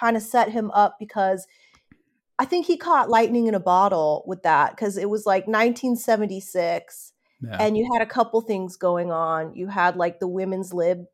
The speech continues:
Speaker 1: movement, which was really gaining steam.
Speaker 2: Right.
Speaker 1: But you also had the evangelical Christian movement that was, like,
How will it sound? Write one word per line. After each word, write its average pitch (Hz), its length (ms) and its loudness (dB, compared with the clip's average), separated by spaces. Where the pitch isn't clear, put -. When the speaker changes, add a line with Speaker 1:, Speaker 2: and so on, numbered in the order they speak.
Speaker 1:
movement, 247 580 2
which 185 140 -12
was 175 200 -12
really 170 240 -4
gaining 165 400 -10
steam. 208 600 -8
Speaker 2:
Right. 123 140 -4
Speaker 1:
But 110 160 -8
you 269 120 0
also 294 240 2
had 277 220 0
the 240 140 -4
evangelical 208 880 -2
Christian 254 500 -4
movement 131 520 -10
that 165 480 2
was, 196 260 -2
like, 180 320 0